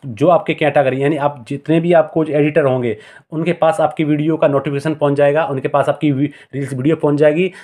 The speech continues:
जो लोग आपको देखेंगे वो आ-, आपको फॉलो करेंगे और आप उनको फॉलो कर सकते हैं और वो आपको फॉलो करेंगे जिससे आपका चैनल तेज़ी से वायरल होगा। तो गाइस उसके बाद यहाँ से डन कर देंगे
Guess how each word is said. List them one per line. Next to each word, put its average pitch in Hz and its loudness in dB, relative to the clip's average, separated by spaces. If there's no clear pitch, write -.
जो 113 -2
लोग 151 4
आपको 147 0
देखेंगे 143 0
वो 147 2
आ-, 135 4
आपको 139 -2
फॉलो 143 0
करेंगे 160 2
और 139 4
आप 135 0
उनको 127 -6
फॉलो 175 2
कर 143 0
सकते 113 -2
हैं 123 4
और 131 4
वो 131 2
आपको 123 0
फॉलो 151 2
करेंगे 156 2
जिससे 131 -2
आपका - 0
चैनल 147 -4
तेज़ी 131 -4
से 226 2
वायरल 127 0
होगा। 107 -2
तो 120 -4
गाइस 143 2
उसके 151 -4
बाद 143 4
यहाँ 139 0
से 139 -2
डन 131 0
कर 147 2
देंगे 156 -4